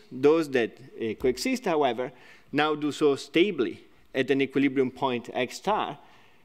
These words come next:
that is globally stable. Uh, and globally stable provided some very mild conditions, which I'm not gonna talk about, that only happen when we have an even number of species. And, and the good point is we can choose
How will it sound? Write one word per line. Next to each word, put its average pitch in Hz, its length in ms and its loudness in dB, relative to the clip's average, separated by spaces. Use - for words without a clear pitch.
that 135 180 4
is 120 120 -4
globally 120 480 2
stable. - 440 0
Uh, - 40 2
and 117 460 0
globally 139 380 4
stable 143 320 4
provided 143 480 -2
some 123 220 -2
very 170 200 2
mild 165 280 2
conditions, 151 460 0
which 127 220 -6
I'm 123 140 2
not 131 180 0
gonna 127 180 2
talk 131 200 0
about, 120 380 -2
that 113 280 -2
only 127 260 0
happen 120 360 -4
when 120 180 -2
we 117 80 2
have 117 160 0
an 117 140 -6
even 117 220 -2
number 107 240 -4
of - 80 -8
species. - 500 -16
And, 147 260 4
and 143 160 2
the 139 60 4
good 190 220 6
point 160 260 0
is 135 120 -4
we 143 140 0
can 147 120 0
choose 123 240 -4